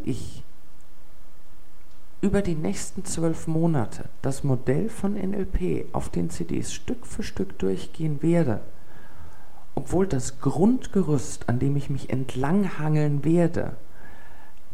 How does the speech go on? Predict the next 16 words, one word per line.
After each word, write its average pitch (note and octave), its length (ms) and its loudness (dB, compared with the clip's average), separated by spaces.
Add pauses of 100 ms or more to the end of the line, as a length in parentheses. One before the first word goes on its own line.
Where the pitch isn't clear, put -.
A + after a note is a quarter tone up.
das - 420 0 (100)
einer C#3+ 400 0
N-L-P-Practitioner-Ausbildung C#3+ 1500 0
sein C3+ 480 -2
wird, - 560 0 (1900)
werden D#3+ 240 0
diese E3 260 2
C E3 160 0
Ds D#3+ 260 2
natürlich D#3 440 0
nie F#3+ 560 4
gleichbedeutend A#2 960 0
sein B2 380 -2
mit D3+ 220 2
dem, D3+ 300 2
was - 400 0